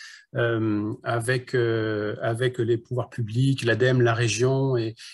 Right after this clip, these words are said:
et les entreprises, euh, du digital, avec Digital cent treize notamment, euh,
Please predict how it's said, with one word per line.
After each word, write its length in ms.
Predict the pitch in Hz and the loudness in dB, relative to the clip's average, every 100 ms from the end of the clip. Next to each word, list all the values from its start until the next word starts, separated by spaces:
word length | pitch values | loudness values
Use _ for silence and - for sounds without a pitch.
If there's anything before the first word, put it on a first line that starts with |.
| - | -6
et 160 | 113 117 | -2 2
les 160 | 120 | 2
entreprises, 560 | 131 - 123 147 143 117 | 2 -2 -2 0 0 2
euh, 420 | 113 110 110 110 | 0 0 0 -2
du 160 | 104 117 | -2 -4
digital, 480 | 110 117 113 131 | -2 -2 2 2
avec 200 | 120 110 | 2 -4
Digital 260 | 101 - 113 | -6 -6 -4
cent 160 | - 113 | -2 -2
treize 260 | 131 110 | 0 2
notamment, 420 | 110 117 117 175 - - - - - | 2 2 2 0 -4 -18 -16 -16 -6
euh, 500 | 120 113 107 104 | -2 0 2 0